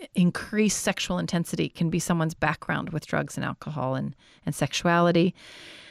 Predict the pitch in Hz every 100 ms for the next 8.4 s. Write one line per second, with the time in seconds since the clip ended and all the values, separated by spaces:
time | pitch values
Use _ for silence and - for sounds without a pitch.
0 | - - 190 214 196 - - - - -
1 | - 214 - 220 202 196 - 196 180 180
2 | 156 180 190 - - 214 185 - 214 214
3 | 196 - 190 180 175 190 247 196 151 147
4 | 151 156 - 247 349 - - - 170 160
5 | 170 156 151 196 180 170 175 160 160 165
6 | 180 175 170 - - _ _ - - -
7 | 208 190 208 185 170 160 156 165 185 -
8 | 180 175 -